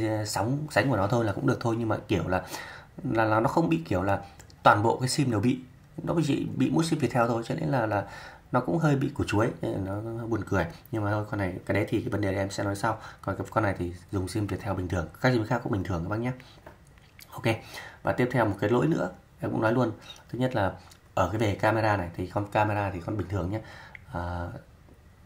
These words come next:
hơi tối các bạn. Thì camera trước bình thường này, nhưng mà hiện tại V năm mươi bây giờ ấy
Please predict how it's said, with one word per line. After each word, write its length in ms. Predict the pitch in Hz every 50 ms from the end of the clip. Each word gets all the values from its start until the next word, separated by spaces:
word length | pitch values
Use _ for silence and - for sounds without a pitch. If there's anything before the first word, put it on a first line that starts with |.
| - - - - -
hơi 160 | 123 110 104
tối 240 | 104 - 95 98 104
các 60 | 117
bạn. 120 | 127 - - - - - - - - - - - - - - - - - - - - - - - - - - -
Thì 220 | - 101 101 101 98 95 -
camera 280 | - 110 107 113 113 113
trước 120 | - - -
bình 100 | 117 98
thường 180 | 90 92 92
này, 100 | 87 85 85
nhưng 160 | 113 113 120
mà 160 | 120 107 98 - - - - - -
hiện 120 | - - -
tại 180 | - - 113 110
V 40 | 120 117
năm 120 | 120 120
mươi 120 | 123 120 120
bây 120 | 120 117
giờ 160 | 110 110 98
ấy 160 | 82 87 92